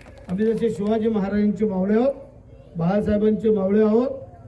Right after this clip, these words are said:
तसे आम्ही मुख्यमंत्र्यांचे पण मावळे आहोत. म्हणजे बऱ्याचशा लोकांनी आमच्यावर टीका टिप्पणी केली, अजूनही कोण स्टेटस ठेवतोय, कोण काय ठेवतोय, कोण गद्दार म्हणतोय, काय म्हणतोय. जोपर्यंत तुम्ही चांगलं काम करताय ना, तेव्हा तुम्ही घाबरायचं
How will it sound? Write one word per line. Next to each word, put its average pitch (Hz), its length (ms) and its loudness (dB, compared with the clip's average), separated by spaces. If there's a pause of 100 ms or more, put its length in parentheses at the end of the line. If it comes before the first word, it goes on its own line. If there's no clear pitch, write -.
(240)
तसे 175 180 -4
आम्ही 196 180 -2
मुख्यमंत्र्यांचे 175 800 -2
पण 151 260 -6
मावळे 139 200 -12
आहोत. - 1200 -18
म्हणजे 202 560 2 (360)
बऱ्याचशा 269 380 4
लोकांनी 262 340 -2
आमच्यावर 247 420 -4
टीका 233 340 -4
टिप्पणी 226 280 -4
केली, 233 180 -2
अजूनही 247 380 -4 (420)
कोण 214 160 -2
स्टेटस 214 440 0
ठेवतोय, 208 360 0
कोण 226 140 0 (120)
काय 214 180 0
ठेवतोय, 214 420 0
कोण 226 180 0
गद्दार 196 380 -4
म्हणतोय, 220 340 0 (140)
काय 220 160 -4
म्हणतोय. 196 340 -8 (880)
जोपर्यंत 220 680 4 (840)
तुम्ही 180 180 -4
चांगलं 170 380 -2
काम 202 200 -2
करताय 190 400 0
ना, 233 160 2
तेव्हा - 800 -12
तुम्ही 208 180 2
घाबरायचं 175 500 2